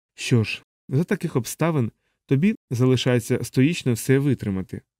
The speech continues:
Можу процитувати тобі Епіктета. А ще можна вдвох проспівати гімн, якщо це допоможе. До бісової матері твої гімни,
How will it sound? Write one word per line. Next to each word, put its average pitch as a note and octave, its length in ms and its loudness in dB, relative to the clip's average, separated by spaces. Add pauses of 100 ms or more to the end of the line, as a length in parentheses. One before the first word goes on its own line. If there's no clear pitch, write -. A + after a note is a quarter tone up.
(300)
Можу B2+ 260 4
процитувати B2 580 0
тобі B2 320 2
Епіктета. B2 600 -6 (640)
А B2 120 2
ще G#3+ 160 0
можна D#3 280 2
вдвох C3 280 0
проспівати C3 560 0
гімн, A#2+ 360 2 (320)
якщо B2 240 2
це B2+ 140 0
допоможе. A2 560 0 (420)
До A#2+ 120 4
бісової A#2 440 4
матері A#2 360 2
твої A2+ 220 2
гімни, G2+ 400 0